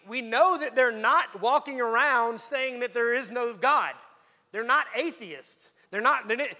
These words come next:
they walked into the church. They think they're Christians. They walked into the church acting like Christians, okay? It's Psalm fourteen. "The fool says in his heart, 'There is no God.'"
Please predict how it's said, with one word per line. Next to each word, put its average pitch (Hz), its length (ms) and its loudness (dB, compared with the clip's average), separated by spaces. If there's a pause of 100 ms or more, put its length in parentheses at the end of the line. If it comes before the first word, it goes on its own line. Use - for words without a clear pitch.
(140)
they 294 140 0
walked 339 400 4
into 339 180 -4
the 285 100 -10
church. 339 320 -2
They 320 140 4
think 403 400 -6
they're 330 180 -8
Christians. 311 840 -10 (320)
They 349 160 0
walked 330 420 -2
into 349 220 -6
the 311 100 -10
church 330 520 -6 (540)
acting 311 440 -4
like 302 260 -4
Christians, 269 720 -10 (640)
okay? 285 300 0 (680)
It's 247 140 -12
Psalm 262 400 0
fourteen. 330 640 -2
"The 190 60 -4
fool 269 360 -2
says 277 300 -4
in 294 80 -10
his 254 180 -10
heart, 277 280 0
'There 247 140 -4
is 226 220 -2
no 285 180 2
God.'" 302 360 4